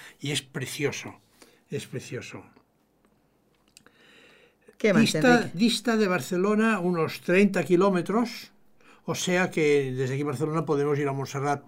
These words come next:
Speaker 1: a pasar la mañana o pasar la tarde, o pasar todo el día si queremos.
Speaker 2: Sí.
Speaker 1: ¿Eh? Pero quiero decir, no
Speaker 2: Ir
Speaker 1: es
Speaker 2: y
Speaker 1: la misma
Speaker 2: volver.
Speaker 1: decir, ir y volver, ir y
Speaker 2: Claro,
Speaker 1: volver. Treinta
Speaker 2: ujú.
Speaker 1: kilómetros de ir es menos de una hora y me-, menos de hora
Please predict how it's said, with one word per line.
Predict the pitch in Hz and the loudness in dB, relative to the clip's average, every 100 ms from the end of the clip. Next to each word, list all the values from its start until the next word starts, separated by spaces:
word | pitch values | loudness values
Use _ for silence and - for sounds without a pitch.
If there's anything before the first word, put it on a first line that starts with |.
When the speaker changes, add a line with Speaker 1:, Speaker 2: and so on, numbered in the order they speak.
| - | -12
Speaker 1:
a | 143 | -8
pasar | 143 143 | -6 -6
la | 131 | -4
mañana | 143 196 214 214 | 0 2 2 2
o | 165 | 0
pasar | 147 151 | -2 -2
la | 147 | 0
tarde, | 190 175 160 214 - _ - - - | 0 0 -2 -4 -10 _ -20 -18 -8
o | 127 | -4
pasar | 123 147 | -2 -2
todo | 131 117 | -2 -4
el | 107 | -4
día | 123 | -4
si | 131 | -2
queremos. | 127 101 95 - | -4 -4 -10 -10
Speaker 2:
Sí. | - 170 143 139 - | -2 0 0 -4 -8
Speaker 1:
¿Eh? | 143 180 - - - | -10 -10 -18 -18 -4
Pero | 165 151 | 0 0
quiero | 151 151 | 0 -2
decir, | 160 160 139 - _ _ | 0 -2 -4 -16 _ _
no | 165 277 | 4 6
Speaker 2:
Ir | 254 | 10
Speaker 1:
es | |
Speaker 2:
y | |
Speaker 1:
la | 208 | 10
misma | 196 | 12
Speaker 2:
volver. | 185 160 | 12 10
Speaker 1:
decir, | - - - - 202 | 6 -8 -14 -2 6
ir | 254 | 6
y | 202 | 6
volver, | 135 104 110 | 4 -2 -6
ir | 170 | 2
y | |
Speaker 2:
Claro, | 165 165 143 143 147 | 4 4 2 0 -4
Speaker 1:
volver. | 190 170 | -4 2
Treinta | 170 156 | 2 4
Speaker 2:
ujú. | 160 | 2
Speaker 1:
kilómetros | 160 160 160 156 | 4 2 0 0
de | 185 | 2
ir | 196 | 2
es | 160 135 127 - | 0 -2 -4 -6
menos | 139 139 117 | -6 -6 -6
de | 135 | -6
una | 143 175 | -2 -2
hora | 185 208 | 0 0
y | 185 | -2
me-, | 139 135 131 | -4 -6 -6
menos | 139 127 | -6 -6
de | 117 | -6
hora | 120 123 | -4 -4